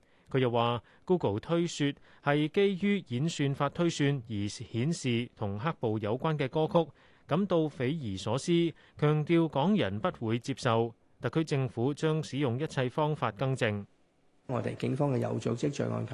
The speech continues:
Speaker 2: 三合會調查科呢，淨係因應住呢啲情況呢，作出調查嘅。喺呢個階段嚟講呢，我哋冇任何證據證明呢，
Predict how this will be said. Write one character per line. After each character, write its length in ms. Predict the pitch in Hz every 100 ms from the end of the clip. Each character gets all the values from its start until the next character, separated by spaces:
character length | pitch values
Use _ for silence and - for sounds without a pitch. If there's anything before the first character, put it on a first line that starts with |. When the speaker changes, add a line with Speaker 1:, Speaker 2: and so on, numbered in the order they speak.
| 117
Speaker 2:
三 180 | 143 139
合 80 |
會 160 | 117 120
調 160 | 120 110
查 140 | 107
科 280 | - 135 131
呢， 140 | 139 139 - -
淨 120 | 113
係 60 | 113 131
因 100 | 151
應 120 | 123 117
住 120 | 117
呢 60 |
啲 100 | 135
情 180 | 131 -
況 140 | 113 120
呢， 80 |
作 140 | 123 113
出 120 | 127
調 200 | - -
查 260 | - - -
嘅。 80 | - - - - -
喺 60 | 156
呢 80 | 208
個 60 | 170
階 220 | 185 170
段 160 | 127 113
嚟 120 | 120
講 120 | 120 139
呢， 140 | 170 165 - -
我 100 | 123
哋 160 | 113
冇 220 | 107 104 123
任 120 | 113
何 160 | 107
證 200 | 107 120
據 80 | 120
證 240 | 117 120 110
明 180 | 110
呢， 160 | 127